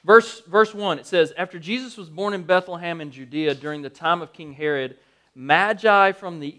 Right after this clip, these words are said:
east came to Jerusalem and asked, 'Where's the one who has been born King of the Jews? We saw his star in the east, and we've come to worship him.' When King Herod heard this,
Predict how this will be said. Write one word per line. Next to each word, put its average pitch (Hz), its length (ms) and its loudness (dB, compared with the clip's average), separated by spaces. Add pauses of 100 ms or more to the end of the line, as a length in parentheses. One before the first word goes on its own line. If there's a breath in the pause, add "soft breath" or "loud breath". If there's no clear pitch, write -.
east 180 360 -10
came 165 220 -10
to 165 60 -14
Jerusalem 143 500 -16
and 127 80 -20
asked, 127 360 -8 (720)
'Where's 294 360 0
the 302 80 -8
one 226 320 -2
who 208 160 -2
has 175 100 0
been 165 200 -14
born 165 400 -8
King 175 260 -14
of 143 60 -16
the 135 60 -14
Jews? 120 520 -20 (340)
We 156 100 -12
saw 254 280 2
his 254 100 2
star 190 320 2
in 185 80 -2
the 165 100 -12
east, 151 460 -8
and 135 100 -20
we've 139 200 -18
come 190 180 -12
to 180 80 -12
worship 165 380 -4
him.' 98 180 -20 (800)
When 160 180 -8
King 202 240 -6
Herod 220 360 4
heard 226 320 6
this, 139 340 -4